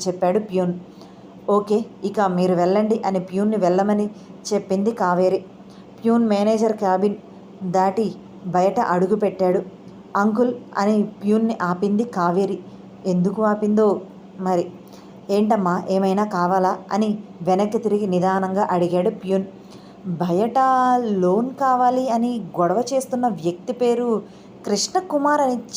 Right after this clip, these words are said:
చెప్పారు కదా మీరు?" అని అడిగింది కావేరి. "అవునమ్మా, అతని పేరు కృష్ణకుమారి, నందకిషోర్ బాబు చెప్తుంటే విన్నాను" అని చెప్పి బయటకు వెళ్ళిపోయాడు ప్యూన్. "కృష్ణకుమార్, కృష్ణకుమార్"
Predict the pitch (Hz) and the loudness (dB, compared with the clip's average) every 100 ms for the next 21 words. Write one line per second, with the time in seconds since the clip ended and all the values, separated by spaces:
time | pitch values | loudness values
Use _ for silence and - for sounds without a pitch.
0 | 208 202 220 214 175 175 180 180 277 - | -4 0 2 2 0 0 2 0 -2 -6
1 | - - - 233 220 202 196 202 285 190 | -18 -10 -2 2 2 2 2 -2 -2 -2
2 | 175 185 185 196 - - - - - - | 0 2 0 -2 -10 -20 -20 -20 -10 -2
3 | 185 190 220 214 190 185 196 190 - - | 0 2 2 2 2 0 -4 -12 -20 -12
4 | - 185 190 185 180 185 240 233 196 - | -4 -2 0 0 0 2 2 0 -2 -6
5 | 175 175 214 220 214 208 202 214 - 175 | -6 -4 -2 -2 0 2 2 -2 -6 -4
6 | 170 180 208 226 220 208 190 190 196 185 | -2 -2 -4 -4 0 0 2 2 0 -4
7 | - 196 202 240 185 180 196 208 240 - | -4 -4 -2 0 0 0 0 0 -2 -8
8 | - - - - - 196 208 208 202 202 | -20 -20 -20 -16 -6 -2 0 0 -2 -2
9 | 247 175 180 180 - 190 180 180 180 170 | -4 0 0 0 -2 0 2 2 0 2
10 | 175 208 214 185 180 - - - - - | 2 0 0 -2 -2 -6 -14 -20 -20 -12
11 | 208 196 - - 233 233 - 185 175 170 | -10 -6 -6 -4 -4 -4 -4 -2 0 0
12 | 175 175 - - - 208 202 - 220 220 | -2 -6 -10 -12 -4 -2 -4 -6 -6 -6
13 | 214 185 185 | -4 -2 0